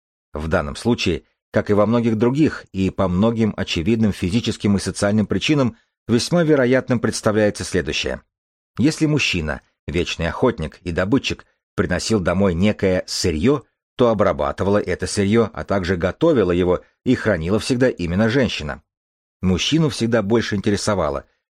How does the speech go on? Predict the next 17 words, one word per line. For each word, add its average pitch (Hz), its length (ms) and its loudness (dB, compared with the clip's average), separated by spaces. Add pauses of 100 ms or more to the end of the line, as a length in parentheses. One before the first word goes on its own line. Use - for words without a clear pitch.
как 147 240 0
что-то 123 580 0 (120)
добыть, 90 680 -4 (220)
а 87 160 -2
женщину – 73 560 -2 (200)
как 82 280 -2
наилучшим 85 500 -2
образом 80 440 -2
обработать 71 680 -4
добытое. 95 560 -2 (840)
Известно, 123 460 2
что - 200 0
именно 123 360 4
женщины 101 560 0
у 90 120 -6
примитивных 95 600 2
народов 113 440 2